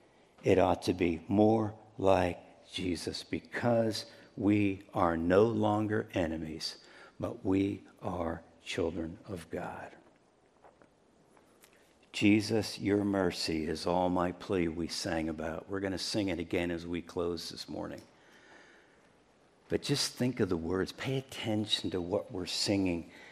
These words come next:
as we do that this morning. In the song, "I have no defense. My guilt runs too deep."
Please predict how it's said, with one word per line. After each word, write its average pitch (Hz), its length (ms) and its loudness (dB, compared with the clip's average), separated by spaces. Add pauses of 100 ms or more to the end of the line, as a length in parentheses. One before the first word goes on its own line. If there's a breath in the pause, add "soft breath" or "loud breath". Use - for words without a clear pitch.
(140 loud breath)
as 90 220 4
we 95 180 2
do 95 240 0
that 87 300 2
this - 240 -4
morning. 92 360 -2 (680 loud breath)
In 117 160 10
the 120 120 10
song, 120 540 6
"I 113 220 10
have 117 420 8
no 113 300 6
defense. 110 920 0 (360 loud breath)
My 117 440 6 (120)
guilt 120 460 4 (160)
runs 107 680 2
too 107 440 2 (160)
deep." 98 340 2